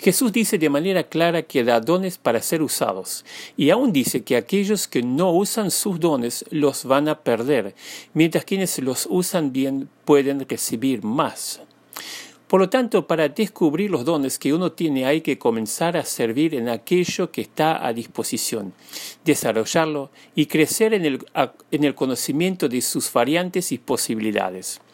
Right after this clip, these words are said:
Al hacer lo máximo con los dones que Dios nos ha dado, que Dios nos da, da otros dones y posibilidades. Pero si no se usa los dones que Dios nos ha dado, es como si no los tuviera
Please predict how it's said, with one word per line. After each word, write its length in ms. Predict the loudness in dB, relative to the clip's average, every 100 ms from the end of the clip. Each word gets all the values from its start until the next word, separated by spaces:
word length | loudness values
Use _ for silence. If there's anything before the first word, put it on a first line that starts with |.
| -20 -16 -16 -6
Al 160 | 2 4
hacer 240 | 4 2
lo 120 | 2 2
máximo 600 | 0 0 -2 0 0 0
con 120 | -2
los 140 | 0
dones 320 | 2 2 0
que 160 | -2 -4
Dios 360 | 0 0 0 -2
nos 160 | 0
ha 80 | 2
dado, 360 | 4 2 0 -6 -16 -20 -14
que 160 | -2 2
Dios 280 | 4 4 2
nos 240 | -4 -4 -4
da, 400 | 2 2 2 -2 _ _ _ _ -16
da 400 | -12 -10 -4 -2 2
otros 320 | 2 2 -2
dones 380 | -2 -2 -2 -4
y 100 | -6
posibilidades. 960 | -4 -4 -2 0 2 0 -4 -12 -14 -16 _ _ -18 -16 -16 -20 -20 _
Pero 220 | 4 4 4
si 260 | 0 -2
no 280 | 0 2 2
se 200 | 2 2
usa 300 | 2 0 0
los 240 | 0 -2
dones 380 | -2 -2 -2 -4
que 140 | -4 -2
Dios 320 | 0 0 -2
nos 160 | -2
ha 80 | -2
dado, 320 | 0 -2 -2 -2
es 180 | -4
como 260 | -2 -2 -2
si 220 | -2 -2
no 260 | 0 0 0
los 260 | 0 -6
tuviera 640 | -6 -4 0 2 2 0